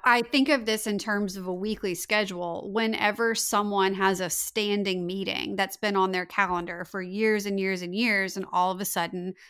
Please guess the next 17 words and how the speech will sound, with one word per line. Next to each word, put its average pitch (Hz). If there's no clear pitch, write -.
let's -
say 185
that 180
project 202
or 185
that 180
group 214
no 190
longer 190
needs 175
to -
meet, 254
instead 240
of 233
using 208
that 185
time 185